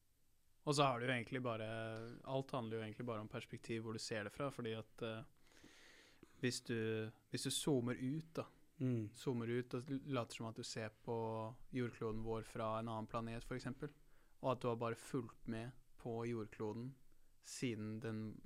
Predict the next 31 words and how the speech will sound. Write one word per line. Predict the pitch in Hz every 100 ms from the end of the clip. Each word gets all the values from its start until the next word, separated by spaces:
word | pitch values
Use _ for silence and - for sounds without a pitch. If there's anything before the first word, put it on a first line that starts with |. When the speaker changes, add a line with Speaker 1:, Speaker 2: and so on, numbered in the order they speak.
| -
Speaker 1:
eh, | 117
ble | 113 113
skapt, | - 123 -
holdt | 151 135
jeg | 127
på |
å | 139
si, | 175 - - - - - - - - -
av | 127 120
Allah, | 110 120 160 - - - - - - - - -
ehm, | 127 117 113 113 113 123 - - - -
så, | - - 143 127 127 123 123 - - - - - - - - - - - - -
så | - 160
ser | - 131
det | 120
ikke | 143 117
ut |
som | - 120
at | 135
noen | 135 107 110
ting | 117 110
har |
forandret | - 113 101 -
seg. | - - - - - - - - - - - - 165
Speaker 2:
Nope. | 175 - - -
Speaker 1:
Den | 160
Speaker 2:
Ja. |
Speaker 1:
ser | 156
helt | 135 143 139
lik | 117 107
ut. | 135 151 -